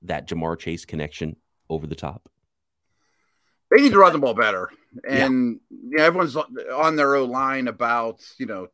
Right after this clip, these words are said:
Speaker 2: too much pressure on Burrow, and I think Burrow brings some of that upon himself. But I think this needs to be a get-right game for Mixon, and I would lean on him heavy on the short week against a battered defense.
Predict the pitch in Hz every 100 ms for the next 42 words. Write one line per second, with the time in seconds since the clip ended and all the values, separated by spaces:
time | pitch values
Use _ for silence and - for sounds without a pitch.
0 | _ - 190 175 - - 139 - 135 123
1 | 113 127 127 123 123 120 120 120 127 123
2 | 117 110 90 _ _ _ _ - 151 151
3 | - 165 151 139 127 135 127 113 - 143
4 | 143 143 _ _ _ _ _ _ - 147
5 | 202 220 165 165 - 151 120 117 123 98
6 | 127 - 113 104 110 110 107 98 107 -
7 | 127 120 110 - 107 98 107 127 107 117
8 | 120 107 107 110 113 113 120 117 113 104
9 | 123 110 107 120 110 104 110 - 85 107
10 | 110 107 90 98 107 123 117 113 -